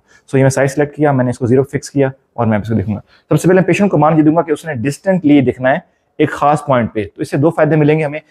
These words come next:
एक तो पेशेंट की अकोमोडेशन टूट जाएगी, उसकी अकोमोडेशन खत्म हो जाएगी, दूसरा से पेशेंट को जो है डायरेक्ट लाइट नहीं पड़ेगी तो उसको, उसका जो है वो, आ, उससे जो अनकंफर्टनेस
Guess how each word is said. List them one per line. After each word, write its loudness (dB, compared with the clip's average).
एक -2
तो -2
पेशेंट -4
की 4
अकोमोडेशन 2
टूट 2
जाएगी, 2
उसकी -10
अकोमोडेशन -2
खत्म -6
हो -4
जाएगी, 0
दूसरा 2
से -2
पेशेंट -4
को 0
जो -2
है 0
डायरेक्ट -2
लाइट 0
नहीं -6
पड़ेगी -2
तो -8
उसको, -10
उसका -2
जो -2
है 4
वो, 2
आ, 2
उससे 0
जो -2
अनकंफर्टनेस -2